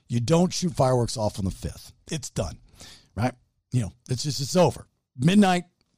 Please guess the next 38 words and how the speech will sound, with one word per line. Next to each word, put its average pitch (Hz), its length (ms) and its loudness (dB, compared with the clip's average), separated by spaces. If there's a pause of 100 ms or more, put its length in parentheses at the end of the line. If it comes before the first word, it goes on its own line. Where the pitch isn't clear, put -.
it's 160 180 0
done. 139 240 0 (540)
So 147 220 0
if 117 100 0
you 127 60 -2
didn't 180 200 4
shoot 226 160 0
any 220 160 4
fire, 233 360 4
if 156 120 2
you 143 60 -4
got 180 140 2
fireworks 208 360 6
left 214 180 0
over, 226 340 6
save 247 360 -2
'em 262 120 4
for 240 120 -2
next 247 260 -2
year. 175 220 0
Save 151 320 -4
'em 185 100 2
for 196 140 2
a - 20 4
different 202 260 4
occasion. 175 400 4 (520)
But 135 160 0
July 139 300 2
fifth 165 280 0
is 131 120 0
not 120 180 2
a 113 40 0
time 107 240 0
to 90 60 0
shoot 87 160 -6
off 76 120 -6
fireworks. - 560 -14 (200)
Okay, - 200 -6